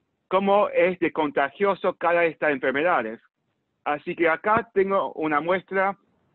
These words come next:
de cómo uno se puede infectar y a cuántos le infecta. Así que tenemos acá entre el H uno N uno, el sars, el mers, el Ebola y el covid diecinueve, que puede infectar a como tres personas.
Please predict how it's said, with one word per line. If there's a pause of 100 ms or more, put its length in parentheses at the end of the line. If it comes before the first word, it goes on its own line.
(120)
de
cómo (160)
uno
se
puede
infectar
y
a
cuántos
le
infecta. (540)
Así
que
tenemos
acá (480)
entre (160)
el
H
uno
N
uno, (240)
el
sars, (800)
el
mers,
el
Ebola
y
el
covid
diecinueve,
que
puede
infectar
a
como
tres
personas.